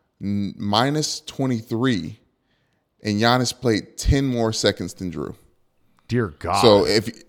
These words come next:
Speaker 1: if you're not going to get the production from one of your big three, Jrue Holiday, who made, in my, from my vantage point, the biggest difference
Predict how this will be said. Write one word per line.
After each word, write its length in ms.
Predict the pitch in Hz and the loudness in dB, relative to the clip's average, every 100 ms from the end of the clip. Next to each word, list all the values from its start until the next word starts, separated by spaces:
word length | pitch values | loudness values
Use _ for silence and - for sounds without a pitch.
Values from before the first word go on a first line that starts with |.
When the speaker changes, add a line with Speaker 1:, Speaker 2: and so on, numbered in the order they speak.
| - | 0
Speaker 1:
if 200 | 113 113 | 0 4
you're 160 | 143 | 2
not 300 | 165 156 143 | 4 4 2
going 240 | 123 131 127 | 0 -2 0
to 100 | 123 | -2
get 240 | 110 113 | 0 -2
the 80 | 107 | -2
production 680 | 107 101 104 - 98 92 92 _ | -2 2 2 0 -6 -6 -8 _
from 400 | - 95 92 98 | -2 0 0 -2
one 140 | 117 | -2
of 120 | 120 | 0
your 80 | 113 | -2
big 300 | 107 113 110 | 0 -2 -2
three, 260 | 98 87 87 - - | -6 -6 -6 -12 -18
Jrue 200 | - 117 | -2 0
Holiday, 400 | 117 110 107 101 | 6 6 6 4
who 180 | 104 107 | 2 0
made, 320 | 104 98 95 - - _ _ _ | -2 0 -2 -6 -20 _ _ _
in 120 | - 104 | -6 0
my, 400 | 110 113 107 - - _ _ _ _ _ _ _ - | 4 4 2 -4 -14 _ _ _ _ _ _ _ -4
from 140 | 113 | 2
my 160 | 120 117 | 4 4
vantage 320 | 107 98 - | 2 -2 -4
point, 240 | 104 87 | -6 -4
the 60 | 98 | -2
biggest 380 | 101 110 101 101 | 0 0 -2 -4
difference 540 | 98 98 95 - - | -4 -4 -6 -8 -12